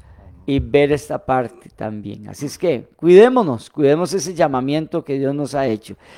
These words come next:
Si usted está en Cristo, cuídese mucho. Cuídese, trabaje en su salvación.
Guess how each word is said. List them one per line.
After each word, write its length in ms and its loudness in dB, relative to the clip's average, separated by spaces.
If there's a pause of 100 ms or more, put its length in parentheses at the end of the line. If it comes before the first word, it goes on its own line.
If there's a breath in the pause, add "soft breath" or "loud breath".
(160 loud breath)
Si 180 -20
usted 140 -12
está 180 -2
en 80 0
Cristo, 640 -2 (320)
cuídese 420 0
mucho. 380 -10 (480 loud breath)
Cuídese, 540 2 (380 soft breath)
trabaje 680 0
en 180 -4
su 160 -14
salvación. 1000 -2